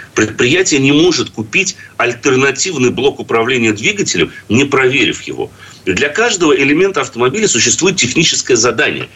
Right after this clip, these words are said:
и техническая спецификация, которая соблюдается, э, производителем комплектующих. И завод, собственно говоря, от этого отталкивается. Теоретически он может купить подделку. Да, то есть, к-, когда, э, некий, некая компания говорит, что «а вот у нас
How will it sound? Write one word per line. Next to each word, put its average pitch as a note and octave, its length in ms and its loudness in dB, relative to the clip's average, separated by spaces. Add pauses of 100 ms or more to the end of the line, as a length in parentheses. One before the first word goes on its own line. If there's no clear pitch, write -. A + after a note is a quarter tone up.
(140)
и G2 80 -2
техническая B2 520 0
спецификация, - 760 0
которая A#2+ 300 0
соблюдается, A#2 640 0 (280)
э, A2 200 2
производителем B2 600 0
комплектующих. A#2 760 0 (260)
И C#3 220 0
завод, D3+ 400 2
собственно E3 320 0
говоря, C#3+ 160 2
от C#3+ 80 -8
этого C#3 260 0
отталкивается. - 680 -4 (260)
Теоретически - 520 -2
он D#3+ 80 2
может F3+ 220 2
купить E3 320 -4
подделку. C3 640 -2 (260)
Да, A2+ 280 0
то A#2 100 -2
есть, G2+ 180 -2
к-, - 200 -2
когда, A#2+ 560 -2 (240)
э, A2 200 0
некий, B2 480 0
некая A2 320 2
компания E3+ 400 0
говорит, C#3 160 0
что - 160 -2
«а C#3+ 80 2
вот G#3+ 160 2
у B3 40 -8
нас C4 220 -2